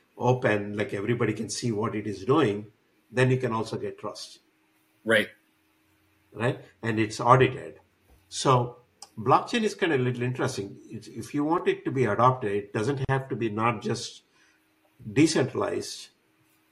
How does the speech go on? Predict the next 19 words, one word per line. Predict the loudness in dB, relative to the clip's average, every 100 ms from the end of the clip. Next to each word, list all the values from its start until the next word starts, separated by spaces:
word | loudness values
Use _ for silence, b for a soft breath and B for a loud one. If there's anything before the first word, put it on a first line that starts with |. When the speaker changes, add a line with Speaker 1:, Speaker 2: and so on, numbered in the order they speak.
| _ _ -2
Speaker 1:
but | 0
it's | 0 -4 -2
the | 0 2
idea | 2 6 6
of | 6 2 -12 -4
transparency, | 0 0 -2 -6 -6 -6 -8 -6 -4
immutability, | -2 -2 -2 -4 -6 -6 -6 -8 -14 _ _
you | 0
know, | 2 0 -4 _ _ 0
cryptography | 0 4 2 4 0 -2 -6 -4 -4
Speaker 2:
Right. | -4
Speaker 1:
and | -2
security. | -4 0 0 2 0 -2 -8 b b b -12
Speaker 2:
Yep. | 6
Speaker 1:
Those | 8 8
things | 4 -2 0
also | 0 2 2 4
make | 2 2
it, | -2 -4